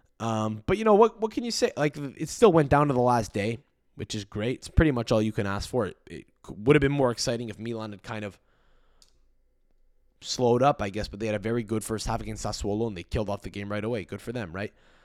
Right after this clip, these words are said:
The rumors now that Bastoni could be leaving Inter, unclear of what's going to happen. But, uh, y-, you know, uh, that, that'd be really cool, you know, if he went to Man City to play under Pep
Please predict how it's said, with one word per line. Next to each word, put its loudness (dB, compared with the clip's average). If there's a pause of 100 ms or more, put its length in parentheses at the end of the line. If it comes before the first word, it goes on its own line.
(300)
The -4
rumors 0
now 0
that -2
Bastoni 0
could -6
be -4
leaving -2
Inter, 0
unclear 2
of -4
what's 2
going -6
to -6
happen. -4 (420)
But, -2
uh, -2 (140)
y-, -12
you -6
know, -2
uh, -16 (1400)
that, -2
that'd 2
be 0
really 2
cool, -2
you -10
know, -6
if -8
he -4
went -2
to -2
Man -4
City -2 (160)
to -14
play 0
under -2
Pep -2